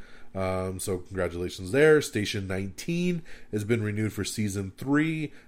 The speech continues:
How to Get Away with Murder has been renewed for season six. Um, Atypical has added Eric McCormick to recur on Netflix's new third season that's coming up.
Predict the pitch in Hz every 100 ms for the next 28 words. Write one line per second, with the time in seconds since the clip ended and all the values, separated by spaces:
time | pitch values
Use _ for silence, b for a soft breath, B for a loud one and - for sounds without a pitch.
0 | - 104 101 104 95 104 98 90 101 127
1 | 131 127 110 101 92 95 98 101 98 98
2 | - 101 90 90 - - 160 160 - -
3 | - B B B B 98 98 98 92 92
4 | 95 95 92 92 90 92 92 90 90 95
5 | 95 - 123 123 - 156 147 147 139 120
6 | 107 104 98 101 107 113 107 95 - 165
7 | 175 175 - B B - 110 107 - 117
8 | 113 104 101 98 - 101 107 101 95 104
9 | 104 98 - 107 107 98 - 110 110 120
10 | 113 107 120 113 117 143 180